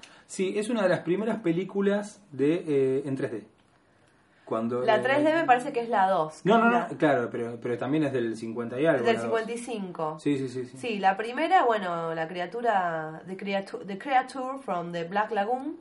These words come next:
Speaker 1: Ujú.
Speaker 2: que se tradujo como La mujer y el monstruo, bueno. Y en el cincuenta y cinco hacen La venganza del hombre monstruo, o, eh, Revenge of the Creature, eh, y esa la hacen en tres D. Te digo, yo la vi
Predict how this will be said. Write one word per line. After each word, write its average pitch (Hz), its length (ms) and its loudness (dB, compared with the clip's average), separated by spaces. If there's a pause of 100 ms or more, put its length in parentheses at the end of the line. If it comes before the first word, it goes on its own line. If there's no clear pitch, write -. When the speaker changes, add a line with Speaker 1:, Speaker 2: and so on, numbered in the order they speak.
Speaker 1:
Ujú. 131 360 -6 (640)
Speaker 2:
que - 60 -20
se 190 80 -8
tradujo 196 340 0
como 170 180 -2
La 156 140 0
mujer 165 320 -2
y 214 60 0
el 202 120 -4
monstruo, 226 640 -2 (120)
bueno. 175 400 -10 (720)
Y 220 120 0
en 214 100 2
el 208 240 -2
cincuenta 208 380 -2
y 240 80 -4
cinco 294 640 -2
hacen 208 380 0
La 165 120 4
venganza 190 640 2
del 170 120 -4
hombre 190 320 -4
monstruo, 226 680 0 (200)
o, 180 440 -2
eh, 147 100 -10 (240)
Revenge 165 560 -6
of 156 180 -12
the 147 300 -12
Creature, 175 480 -8 (680)
eh, 160 320 -6
y 208 180 2
esa 254 420 2
la 175 260 2
hacen 175 240 -6
en 165 140 -6
tres 165 200 -4
D. 147 200 -8 (440)
Te 220 100 -4
digo, 330 300 2
yo 277 200 -8
la 240 160 0
vi 254 360 -6